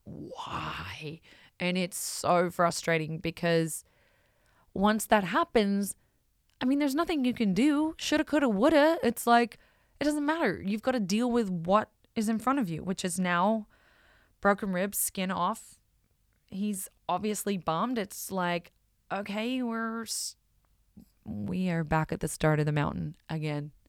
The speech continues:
And you accept that. You know, he tried to ride New Zealand because he lives up to his commitments. And he, I mean, let's be honest, that's just who he is.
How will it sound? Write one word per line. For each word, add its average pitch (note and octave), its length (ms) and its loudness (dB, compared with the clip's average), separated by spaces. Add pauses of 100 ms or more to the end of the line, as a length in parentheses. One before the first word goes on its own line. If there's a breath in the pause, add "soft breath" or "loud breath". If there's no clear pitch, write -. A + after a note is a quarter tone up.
(640)
And E3+ 180 -4
you E3 120 -2
accept D#3+ 360 -4
that. E3 260 0 (1160 soft breath)
You B3 140 4
know, G#3 120 4
he A#3+ 140 2
tried G3+ 280 4
to G#3+ 60 -4
ride G3 220 4
New G3 180 4
Zealand F3 380 0
because E3+ 540 -2
he E3+ 280 -2
lives D#3 300 -2
up - 280 -4
to E3 300 -2
his D#3 240 -4
commitments. F3 680 -6
And F#3 200 0
he, G#3 640 -4 (640 loud breath)
I A#3 60 -4
mean, A#3 160 0
let's A#3 160 -4
be G#3 120 -4
honest, D#3+ 280 -4
that's - 220 -6
just C4 240 -4
who B3 120 -2
he G#3 400 -4
is. E3+ 480 -6